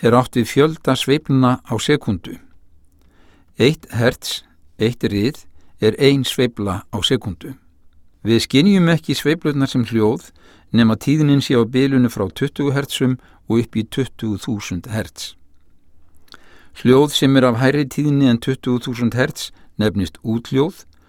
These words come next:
og hljóð af tíðni undir tuttugu hertzum kallast innhljóð. Við getum ákvarðað til dæmis dýpt stöðuvatns með bergmálsdýptarmæli.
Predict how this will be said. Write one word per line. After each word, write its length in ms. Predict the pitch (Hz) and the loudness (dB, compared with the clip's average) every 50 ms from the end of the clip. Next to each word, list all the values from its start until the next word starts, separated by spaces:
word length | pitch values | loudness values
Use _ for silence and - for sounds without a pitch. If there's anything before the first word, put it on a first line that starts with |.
| _ _ _ _ _ _ _ | _ _ _ _ _ _ _
og 160 | - 101 98 | -2 -2 0
hljóð 460 | - 113 123 127 139 143 151 147 - - - - | 2 4 6 6 6 4 2 0 -6 -12 -6 -2
af 180 | 123 120 113 - | 0 0 0 0
tíðni 400 | - 139 139 147 143 131 127 123 | -2 0 0 2 2 2 2 2
undir 400 | - 147 123 135 120 - 117 104 | 2 0 0 0 0 -2 -4 -6
tuttugu 460 | - - 117 113 - - 131 123 131 120 | -4 -6 -6 -6 -6 -4 -4 -2 -2 -2
hertzum 400 | 135 139 - - - 151 156 156 - _ _ - - _ - - | -2 -4 -6 -6 -4 -4 -4 -4 -6 _ _ -20 -20 _ -6 -2
kallast 480 | - 123 110 120 110 110 107 - - - _ _ - | -2 0 0 0 -2 -4 -4 -6 -12 -20 _ _ 0
innhljóð. 560 | 139 113 98 - - 85 80 - - - - _ _ - _ _ _ - - - _ _ _ _ _ _ _ _ _ _ _ _ _ - - - - - - _ _ _ _ _ _ _ _ _ | 0 0 0 0 -4 -10 -12 -14 -16 -20 -20 _ _ -20 _ _ _ -20 -20 -20 _ _ _ _ _ _ _ _ _ _ _ _ _ -20 -20 -20 -20 -20 -20 _ _ _ _ _ _ _ _ _
Við 160 | - 110 104 - - | -2 -2 -2 0 2
getum 340 | 127 156 165 - 180 170 143 131 | 2 2 2 2 0 0 2 2
ákvarðað 720 | 127 139 175 175 - - 156 135 120 104 110 127 151 143 - 135 | 2 2 2 0 -2 0 0 2 2 2 0 0 0 0 -2 -2
til 80 | 135 135 139 | -2 0 2
dæmis 340 | 131 127 127 123 117 110 - | 2 4 4 2 2 0 -2
dýpt 460 | - 127 110 120 123 165 - - - | -8 -6 -4 -4 -4 -4 -4 -8 -14
stöðuvatns 720 | - - - 143 139 123 107 98 107 131 151 - - - - _ _ | -12 -4 0 0 2 2 2 2 0 0 -2 -4 -10 -16 -16 _ _
með 240 | 117 113 113 107 110 - - | 0 0 0 0 0 -2 -2
bergmálsdýptarmæli. 1300 | 127 120 113 - 110 101 92 87 82 - - - - - 95 - - 98 95 92 92 90 85 - - | -2 -2 0 -2 -2 -2 -2 -4 -6 -10 -12 -10 -8 -8 -6 -6 -4 -4 -4 -4 -4 -6 -8 -12 -14